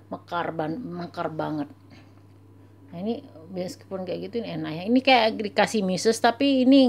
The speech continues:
nggak dikasih mises loh. Jadi dari, em,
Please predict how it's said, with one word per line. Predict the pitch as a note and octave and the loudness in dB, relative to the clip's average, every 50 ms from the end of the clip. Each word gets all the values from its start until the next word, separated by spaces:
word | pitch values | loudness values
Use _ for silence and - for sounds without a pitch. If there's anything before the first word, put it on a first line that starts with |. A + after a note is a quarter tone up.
| A3 G3 | 4 2
nggak | F#3 - F#3+ F#3+ | -2 -2 -2 -2
dikasih | - F#3+ F#3+ G#3 F#3+ G3 G#3+ | -2 -2 -2 -2 -4 -4 -2
mises | A#3 B3 B3 A#3+ - - | -2 0 0 -2 -2 -4
loh. | C#3+ D3+ E3+ - - - - - - - - - - - - | -4 -6 -6 -6 -10 -16 -20 -20 -20 -20 -20 -20 -18 -16 -10
Jadi | F#3 G#3 A#3 A#3 | -6 -2 -2 2
dari, | G#3 G3 F#3+ F#3+ G3 G#3 G#3 G3+ G3 - - - - - - - - - - | 4 4 4 4 2 0 -2 -4 -4 -8 -12 -20 -20 -20 -20 -20 -18 -12 -6
em, | F#3 F#3 F#3 F#3 F#3 F#3 F#3 F3+ F#3 | -4 -2 0 2 2 2 2 2 0